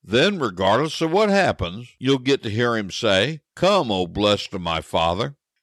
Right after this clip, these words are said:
inherit the kingdom prepared for you from the foundation of the world."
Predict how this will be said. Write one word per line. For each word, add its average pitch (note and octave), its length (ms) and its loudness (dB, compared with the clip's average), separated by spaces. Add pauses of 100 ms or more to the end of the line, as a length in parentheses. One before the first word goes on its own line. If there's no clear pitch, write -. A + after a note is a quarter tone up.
inherit C#3 520 2
the A#2+ 80 -10
kingdom D3+ 500 -4
prepared B2+ 560 -2
for F2 140 -12
you G2+ 260 -2
from G2 260 -6
the E2 120 -8
foundation G2+ 800 -2
of A#2 100 -6
the A2+ 100 -2
world." F2 520 -2